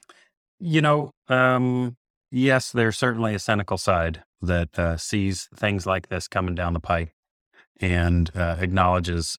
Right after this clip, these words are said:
absolutely what you're saying is, is true. I, I do think, though, I find it a, a f-, an invigorating challenge to, as, as the president, I think some of this is my role as the, the, the chief cheerleader, the chief inspirer,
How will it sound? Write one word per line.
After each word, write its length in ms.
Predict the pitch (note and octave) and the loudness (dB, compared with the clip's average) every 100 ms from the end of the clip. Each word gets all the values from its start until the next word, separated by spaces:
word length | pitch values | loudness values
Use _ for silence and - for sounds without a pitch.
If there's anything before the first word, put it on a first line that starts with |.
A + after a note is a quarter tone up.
| _ | _
absolutely 600 | F2+ E2+ F2+ F#2 F2+ E2+ | -4 -4 -2 -2 -2 -4
what 180 | E2+ E2 | -6 -6
you're 60 | E2+ | -6
saying 340 | - E2+ E2 | -4 -4 -2
is, 280 | D#2+ D#2 - - | -2 -4 -8 -6
is 160 | D#2+ | -6
true. 440 | - - F2 E2+ E2+ | -4 -2 -2 -2 -2
I, 160 | F2+ F2 | -2 -2
I 100 | F#2+ | -4
do 200 | F#2 A#2 | 0 0
think, 280 | - A#2 G2 | 0 -2 -2
though, 380 | F#2+ F#2 F2+ F2+ _ _ _ _ _ _ | -2 -2 -2 -6 _ _ _ _ _ _
I 200 | - G2 | 0 0
find 540 | F#2+ - A2 A2+ B2 G#2+ | 0 0 2 4 2 2
it 280 | F#2+ F2+ - | 0 -2 -6
a, 240 | G2 F2 F2 | -4 -4 -2
a 120 | F#2+ | -2
f-, 360 | F2 - - - _ _ _ _ | -2 -6 -20 -20 _ _ _ _
an 160 | - G2+ | -4 0
invigorating 720 | G2 F#2 A2 A#2+ G#2 G2 F#2+ | 0 0 2 2 2 2 0
challenge 720 | F#2 - F#2+ F2+ E2 E2 - | 0 -2 -2 -2 -2 -4 -6
to, 280 | - F2+ E2+ - _ _ _ _ _ | -6 -4 -4 -8 _ _ _ _ _
as, 220 | A2 G#2+ A2 | 0 0 0
as 260 | G#2 F#2 - | 0 -2 -4
the 140 | F#2+ | -4
president, 480 | - G#2 F#2+ F#2+ F#2 | 2 2 2 -2 -2
I 100 | F2+ | -4
think 220 | G2+ F#2+ | -4 -6
some 240 | - G2 | -2 0
of 160 | G2 E2+ | 0 -2
this 240 | F#2 F2+ | -4 -4
is 160 | F#2 F2 | -6 -4
my 200 | F2+ E2+ | -2 -2
role 400 | E2+ F2 F2+ F2 | 0 0 0 2
as 260 | E2+ E2+ - | 0 -2 -2
the, 280 | E2+ E2 E2 | -2 -2 -4
the, 340 | E2+ E2 D#2+ - _ _ | -6 -4 -6 -10 _ _
the 80 | - | -12
chief 320 | - F2+ E2+ | -8 -8 -8
cheerleader, 580 | - F2+ E2+ E2+ E2 E2 | -6 -4 -2 -2 -2 -2
the 80 | D#2+ | -4
chief 320 | - F2+ D#2 | -2 -4 -2
inspirer, 680 | E2+ D#2+ - D#2+ D#2+ D#2+ D#2 | -4 -2 0 0 0 -2 -6